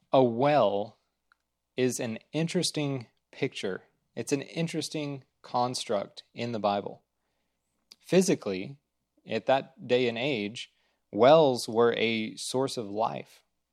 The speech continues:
for people. Water was a prized resource in the Middle East, and it still is. And that's probably why the herdsmen of Gerar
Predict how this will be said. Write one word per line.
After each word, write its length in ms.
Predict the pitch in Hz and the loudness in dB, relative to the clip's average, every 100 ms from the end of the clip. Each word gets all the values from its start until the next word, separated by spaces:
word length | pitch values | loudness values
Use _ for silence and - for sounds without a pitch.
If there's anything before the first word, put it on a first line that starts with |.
| _ _ | _ _
for 160 | 107 | -8
people. 440 | 95 104 92 107 - _ _ _ _ _ _ _ _ _ _ _ _ _ | -8 -10 -12 -16 -20 _ _ _ _ _ _ _ _ _ _ _ _ _
Water 640 | 101 117 156 156 104 101 139 | 2 6 8 8 4 0 -6
was 200 | 117 110 | -4 -2
a 60 | 104 | -4
prized 760 | - - 147 156 151 139 - - | -4 0 2 2 2 0 -4 -8
resource 800 | 117 135 135 113 101 - - - _ - | -4 -2 -2 -4 -4 -6 -14 -16 _ -10
in 100 | 104 | -6
the 60 | |
Middle 260 | 101 101 95 | -4 -4 -4
East, 380 | 92 - - - _ _ - | -6 -10 -16 -18 _ _ -10
and 80 | 113 | -8
it 80 | |
still 260 | - 151 151 | -4 0 2
is. 320 | 165 - - _ _ _ _ _ _ _ _ _ _ _ _ - | 0 -4 -12 _ _ _ _ _ _ _ _ _ _ _ _ -2
And 100 | 123 | 2
that's 140 | 151 | 2
probably 400 | - - 160 165 | 2 6 6 6
why 240 | 123 123 139 | 4 4 4
the 140 | 131 | 0
herdsmen 560 | - 131 127 - 135 117 | 0 -2 -2 -6 -8 -4
of 260 | 113 110 | -6 -4
Gerar 760 | 110 101 107 156 123 98 143 | -4 0 2 4 2 2 -2